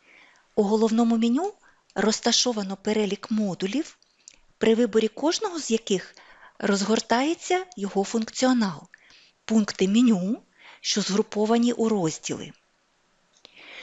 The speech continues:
Основна область вікна — це робочий стіл. У верхній частині вікна на панелі інструментів виведено кнопку користувача,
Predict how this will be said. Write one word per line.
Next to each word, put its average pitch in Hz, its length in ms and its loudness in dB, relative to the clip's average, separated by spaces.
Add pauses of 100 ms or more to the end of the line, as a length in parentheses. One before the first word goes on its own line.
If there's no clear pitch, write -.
(240)
Основна 226 520 2
область 370 560 0
вікна — 175 380 -8 (160)
це 240 360 -2
робочий 202 500 -6
стіл. 151 480 -10 (1040)
У 196 100 -6
верхній 359 400 0
частині 240 520 -2
вікна 208 640 -2
на 202 140 0
панелі 208 420 0
інструментів 196 960 -4 (440)
виведено 285 520 2
кнопку 233 440 0
користувача, 277 960 -2